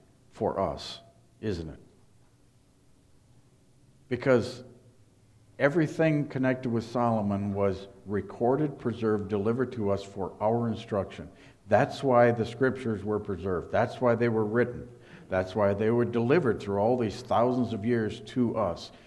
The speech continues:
Not just so that we might be entertained by this, not that we might just be sort of motivated or moved in some way to look at what happened to Solomon and sort of learn from it.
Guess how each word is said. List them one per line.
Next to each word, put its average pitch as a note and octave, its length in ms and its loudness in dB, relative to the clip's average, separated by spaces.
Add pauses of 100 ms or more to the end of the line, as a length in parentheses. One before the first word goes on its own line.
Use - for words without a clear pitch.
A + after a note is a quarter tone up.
(340)
Not C3 440 -2
just C#3+ 400 0
so C3 160 2
that A#2 260 2
we A#2+ 140 2
might G#2+ 340 0 (300)
be F#2+ 160 -6
entertained C3+ 720 0
by B2+ 200 2
this, B2 400 2 (440)
not C3 460 -4
that C3+ 180 -2
we C3+ 120 0
might A#2+ 300 0
just - 320 -4
be B2 140 0
sort C#3 440 -2
of G#2 200 2 (300)
motivated A#2 1080 2
or F#2+ 120 -2
moved B2 440 0
in B2 120 -2
some B2+ 300 0
way A#2+ 300 2
to G#2 80 -4
look A2+ 200 -4
at G#2 100 0
what G#2+ 120 0
happened A#2+ 300 0
to F2+ 100 -10
Solomon B2 640 0
and A2+ 100 -6
sort A2+ 280 -4
of A2 60 -4
learn A2+ 180 -2
from A2+ 260 -4
it. A2 100 -6